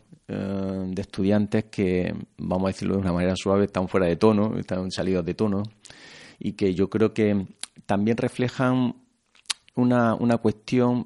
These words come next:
que yo creo que es importante recordar y que también está pendiente por actualizar, pero que no es competencia directa de la universidad, que es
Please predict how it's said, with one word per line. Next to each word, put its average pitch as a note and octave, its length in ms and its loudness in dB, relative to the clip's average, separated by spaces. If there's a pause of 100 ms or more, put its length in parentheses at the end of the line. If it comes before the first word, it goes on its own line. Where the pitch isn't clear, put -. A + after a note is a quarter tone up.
(140)
que G2+ 140 0
yo G#2 160 2
creo A2 180 2
que A2 120 -2
es G#2+ 40 2
importante G#2 540 0
recordar G2 460 0
y G2 80 0
que F2 160 -4
también F2 220 -2
está - 200 -2
pendiente F#2 340 0
por E2+ 140 2
actualizar, F2+ 420 -2
pero F#2+ 140 -2
que G2 100 -2
no A2+ 80 0
es B2+ 60 -4
competencia A#2 680 -2
directa G2+ 340 -2
de F#2+ 40 0
la F#2+ 60 2
universidad, G2 540 -2
que F#2+ 240 0
es G2+ 100 -6